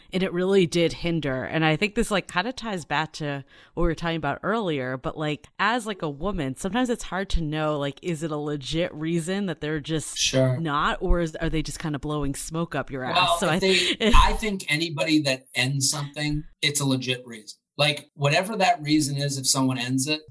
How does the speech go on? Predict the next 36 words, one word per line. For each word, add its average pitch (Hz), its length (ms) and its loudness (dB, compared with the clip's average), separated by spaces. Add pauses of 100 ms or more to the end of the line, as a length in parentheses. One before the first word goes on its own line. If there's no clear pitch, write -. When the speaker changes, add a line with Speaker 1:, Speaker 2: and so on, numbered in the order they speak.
Speaker 2:
it 156 80 2
was 147 180 4
important 156 540 0
enough 156 220 -2
to 135 100 -8
them 127 320 -4
to 107 180 -10
end 113 200 0
it. - 60 -20 (140)
It's 233 160 4 (220)
hard 147 400 2
to 117 180 -12
end 110 200 -8
something. - 300 -8
So 156 300 4
if 139 100 -10
that 143 220 2
was - 280 -2 (100)
looming 143 600 2
that 147 300 2
much 160 240 0
for 139 100 -10
them, 117 340 -18
the 143 120 2
legitimacy 156 800 4
of 120 140 0
it, 120 240 -4
like, 131 240 0 (100)
of 139 220 2 (160)
what - 180 -2
the 139 80 4
words 151 560 2
are, 131 80 -6 (460)
but 139 100 -4
the 135 160 0
action 139 680 -2